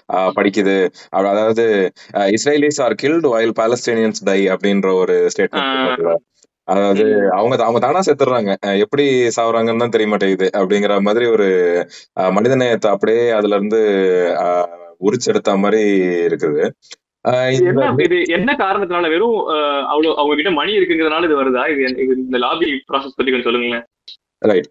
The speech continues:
Speaker 1: இப்ப ஏன் இது இப்படி இருக்கு அப்படின்னு நம்ம பார்த்தோம்னா, இ-, இதுதான் வந்து அந்த, ஆம், ஸ்டேட்டுக்கும் இண்டஸ்ட்ரீஸ்க்கும் இருக்கிற ஒரு லிங்கா இருக்கு. அதாவது இந்த ஸ்டேட் இண்டஸ்ட்ரியல்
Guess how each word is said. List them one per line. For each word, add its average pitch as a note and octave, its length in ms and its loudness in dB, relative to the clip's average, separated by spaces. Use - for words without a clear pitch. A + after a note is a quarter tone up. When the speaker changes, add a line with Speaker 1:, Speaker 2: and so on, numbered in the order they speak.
Speaker 1:
இப்ப C#3 180 2
ஏன் F3+ 580 0
இது C3 160 2
இப்படி B2+ 180 2
இருக்கு D3 320 0
அப்படின்னு C3 120 0
நம்ம C3 260 0
பார்த்தோம்னா, A#2+ 580 0
இ-, A#2 280 -4
இதுதான் F3 500 0
வந்து D#3+ 360 0
அந்த, C3+ 200 0
ஆம், G2+ 500 0
ஸ்டேட்டுக்கும் D#3 720 0
இண்டஸ்ட்ரீஸ்க்கும் C#3 560 0
இருக்கிற G2 640 0
ஒரு F#2 280 2
லிங்கா G#2+ 300 0
இருக்கு. F2 220 0
அதாவது F#2+ 360 2
இந்த F#2+ 160 2
ஸ்டேட் B2+ 240 -2
இண்டஸ்ட்ரியல் G2+ 380 0